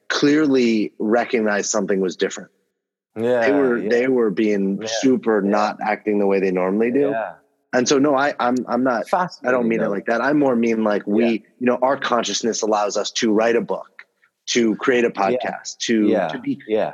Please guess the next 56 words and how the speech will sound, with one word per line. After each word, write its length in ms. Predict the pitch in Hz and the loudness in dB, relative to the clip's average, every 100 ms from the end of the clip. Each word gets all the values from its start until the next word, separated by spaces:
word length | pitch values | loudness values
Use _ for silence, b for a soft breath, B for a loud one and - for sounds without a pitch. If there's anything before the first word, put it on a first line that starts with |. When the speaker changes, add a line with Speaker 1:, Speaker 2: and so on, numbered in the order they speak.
| - | -2
Speaker 1:
to 60 | |
be 140 | 151 147 | 0 0
a 40 | |
Speaker 2:
Yeah. 100 | 110 | 0
Speaker 1:
creator 360 | 104 117 123 135 | 0 0 0 0
where 160 | 120 | 0
a 40 | 110 | -2
cow's 360 | - 113 113 - | -2 -2 -2 -4
Speaker 2:
Yeah. 60 | 101 | -2
Speaker 1:
podcast 360 | 98 107 - | -2 -6 -10
or 60 | 104 | -8
do-, 240 | 87 104 - B | -4 -4 -4 B
sorry, 200 | - 101 | -6 -2
a, 280 | 113 98 - | -2 -2 -4
a 40 | 104 | -2
cow's, 580 | 120 113 113 104 - - _ _ | 0 0 0 -2 -8 -20 _ _
Speaker 2:
It's 140 | 131 107 | -4 -2
Speaker 1:
um, 120 | 95 | 0
Speaker 2:
just 240 | 107 98 104 | 0 -2 -4
in 40 | |
its 40 | 92 | -2
little 80 | 107 | -4
Speaker 1:
consciousness. 540 | 98 101 87 104 - | -2 -2 0 -2 -2
Speaker 2:
tribe 320 | 98 92 85 | 0 0 -2
of 180 | 87 - | -6 -10
cows. 680 | - 90 85 78 - - - _ _ _ - | -4 -2 -2 -4 -8 -10 -14 _ _ _ 0
Speaker 1:
Yeah, 220 | 226 196 | 2 2
and 100 | 156 | 0
it's 140 | 160 | -2
more 160 | 151 151 | 0 -2
Speaker 2:
Yeah. 60 | - | -2
Speaker 1:
contained 580 | 131 87 101 120 120 110 | -4 -2 -4 -2 -2 -2
to 160 | 123 98 | -2 0
their, 380 | 107 101 101 | 0 0 0
Speaker 2:
Right. 200 | 98 87 82 | 0 -2 -4
Speaker 1:
their 420 | 104 95 95 - | -8 -6 -6 -6
Speaker 2:
Right. 300 | 90 82 82 | -4 -6 -6
Speaker 1:
more 140 | 104 104 | -4 0
basic 340 | 104 92 - | 0 -2 -4
environment. 480 | 95 90 - - 90 - _ _ - | -4 -4 -6 -6 -8 -10 _ _ -10
Speaker 2:
Right. 80 | 90 90 | -6 -6
Speaker 1:
Um, 120 | 95 | -6
Speaker 2:
Right. 280 | 95 92 87 _ _ B B B - | -4 -4 -4 _ _ B B B -2
Yeah, 260 | 190 277 | 0 2
I 40 | 156 | 0
mean, 200 | 101 104 | 0 2
literally, 420 | 190 - 208 113 | 2 0 2 2
you 220 | 95 139 | 2 2
and 80 | 123 | 2
I 140 | 147 | 0
can 220 | - 117 110 | -2 -2 0
reach 340 | 110 110 - | -2 -2 -4
the 60 | 95 | -8
friggin' 420 | - - - 92 | -8 -6 -4 -4
universe 640 | 95 131 214 170 110 - | -4 -4 -4 -4 -4 -4
here. 400 | - 82 69 - | -6 -6 -8 -12